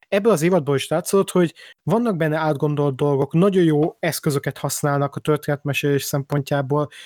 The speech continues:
Ö, a karaktereket már kiépítették annyira, hogy a következő évadban tovább lehessen őket vinni esetleg izgalmasabb irányba. Én nagyon-nagyon várom, hogyha lesz, de,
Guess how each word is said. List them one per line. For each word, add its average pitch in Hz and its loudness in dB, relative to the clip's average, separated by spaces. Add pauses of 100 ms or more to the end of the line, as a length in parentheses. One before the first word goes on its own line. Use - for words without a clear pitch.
(380)
Ö, 160 4
a 190 -2
karaktereket 175 -2
már 147 -4
kiépítették 151 -2
annyira, 143 0
hogy 147 0
a 143 0
következő 147 -4
évadban 139 -2 (220)
tovább 160 0
lehessen 151 0
őket 143 -2
vinni 143 0
esetleg 139 -2
izgalmasabb 147 -2
irányba. 147 0 (520)
Én 160 0
nagyon-nagyon 135 0
várom, 139 0
hogyha 131 -4
lesz, 139 -2
de, 151 -2